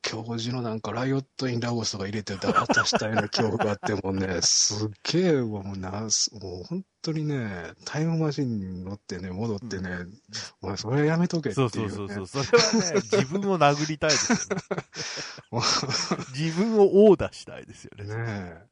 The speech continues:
Speaker 1: <laughs> 何でももう入れて。<laughs>
Speaker 2: 「未来派野郎いいよね」みたいな。
Speaker 1: なんかもうね。
Speaker 2: <laughs> ダメだ。
Speaker 1: <laughs>
Speaker 2: それは。
Speaker 1: 秘密ユニットみたいなのを聞かされた日にゃあですよ。
Speaker 2: 日にゃあですよ。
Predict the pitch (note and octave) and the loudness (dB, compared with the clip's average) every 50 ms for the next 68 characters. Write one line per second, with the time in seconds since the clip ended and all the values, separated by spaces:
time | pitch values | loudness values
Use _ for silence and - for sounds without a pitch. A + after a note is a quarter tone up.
0 | _ _ - - B2 C#3+ - - F#3+ - - - F#3+ - - - D3+ C#3 C#3+ - | _ _ -6 -4 -2 -2 0 0 -2 -2 -2 -2 -4 -4 -4 -8 -8 -8 -8 -6
1 | - C#3 D3+ F3 G3 _ - C4 B3 - A#2+ A2 G#2 G2+ G2+ G#2 G2+ G#2+ G#2 - | -8 -8 -8 -10 -12 _ -12 -12 -10 -8 -8 -8 -8 -8 -8 -8 -10 -10 -10 -12
2 | - - F3+ - - - - - - - - F3 - - B3+ - - - - - | -12 -14 -14 -14 -16 -16 -14 -12 -8 -4 -4 -2 0 0 0 0 0 -2 -2 -2
3 | - - F#3+ - F3+ - _ _ - _ _ _ - - _ _ _ - - _ | -4 -6 -8 -8 -8 -10 _ _ -20 _ _ _ -20 -20 _ _ _ -20 -20 _
4 | - A#2 A2+ A#2 A#2 C3 C#3+ D3 D#3 D3+ C3+ D3+ C#3+ C#3 C3+ C3+ C3+ C#3+ D3 C#3+ | -10 -6 -4 -2 0 2 2 2 2 2 2 2 2 4 4 4 4 6 6 6
5 | B2+ A#2 A2+ B2 B2 A#2 G#2 F2+ E2+ F2 E2+ D#2+ D2+ - _ _ - - - - | 4 4 2 0 -2 -2 -2 -2 -4 -6 -8 -10 -10 -14 _ _ -20 -20 -20 -18
6 | C3+ B2 G#2+ G2 G#2 G2+ - - G#2 C4+ A#3+ - F#3+ G#3+ - - - - - - | -16 -14 -12 -12 -10 -8 -8 2 4 4 4 6 4 2 2 2 0 -6 -6 -4
7 | - G3 - - F#3+ F#3+ - - F#3+ - - - - _ - - _ _ _ _ | -4 -6 -6 -6 -8 -12 -12 -12 -14 -16 -18 -18 -16 _ -16 -16 _ _ _ _
8 | _ _ _ _ - A#2+ G#2+ G#2 C3 C3+ C#3+ C#3+ D#3 D#3 C#3+ C3 A#2+ - _ _ | _ _ _ _ -20 -14 -8 -6 -4 -4 -4 -6 -10 -12 -12 -12 -14 -16 _ _
9 | - - - - - - - _ _ _ - - - - - - F3 F3 F3+ F#3+ | -4 -4 -4 -4 -4 -8 -12 _ _ _ -20 -20 -20 -8 -4 -2 -2 -2 -4 -6
10 | F#3 F3 D#3+ A#2+ - - F3 F3+ F3+ F3 D#3 C3 A2+ - G#2 G#2 G#2 G#2 G#2 G2+ | -8 -8 -8 -10 -12 -10 -8 -6 -6 -6 -6 -8 -8 -10 -10 -10 -8 -8 -10 -10
11 | F#2+ F#2+ G2 F#2+ F#2 F2+ F#2 G2 - - - C3 B2 A#2+ - C3 B2 A2 - - | -10 -10 -10 -10 -10 -10 -12 -12 -12 -8 -6 -6 -4 -4 -4 -4 -4 -4 -6 -8
12 | G2+ - - B2+ C3+ D#3+ F3 C3+ G#2 F2+ F#2 - - - F2+ F2 - - B2+ C3 | -8 -6 -4 0 0 0 0 0 -2 -4 -6 -6 -8 -8 -10 -14 -10 -6 -4 -2
13 | C3+ C#3 D#3 F#3 F#3+ F3 C#3 G3+ - - - E3+ - - - | 0 2 4 4 4 4 2 0 -2 -6 -10 -12 -12 -12 -14